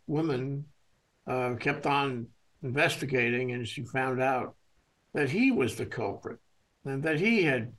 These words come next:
benefited and became very wealthy, um, by,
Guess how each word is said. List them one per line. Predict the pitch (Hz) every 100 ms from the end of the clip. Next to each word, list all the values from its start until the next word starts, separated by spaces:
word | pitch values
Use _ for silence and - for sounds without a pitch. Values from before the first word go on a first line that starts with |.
| _ _ _ _ _ -
benefited | - 160 202 - 131 104 104 -
and | 123 123 127
became | 127 156 156 143
very | 123 175 208 185
wealthy, | 175 208 - - - _ _ _ _ _ _ _ -
um, | 135 131 127 131
by, | 131 120